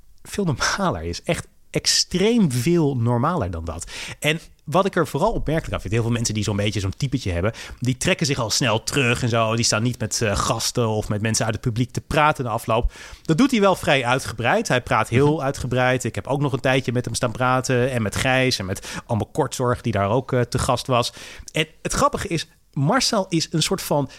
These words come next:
Speaker 1: ja, vrolijkere, socialere,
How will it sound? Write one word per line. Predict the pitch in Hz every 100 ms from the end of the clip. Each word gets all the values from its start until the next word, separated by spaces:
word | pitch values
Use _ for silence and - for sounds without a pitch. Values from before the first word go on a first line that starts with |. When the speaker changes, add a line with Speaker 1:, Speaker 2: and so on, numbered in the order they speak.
| -
Speaker 1:
ja, | - 180 117
vrolijkere, | - - - - 185 269 220 190 190 196 - -
socialere, | - 156 127 - - - 120 185 208 190 165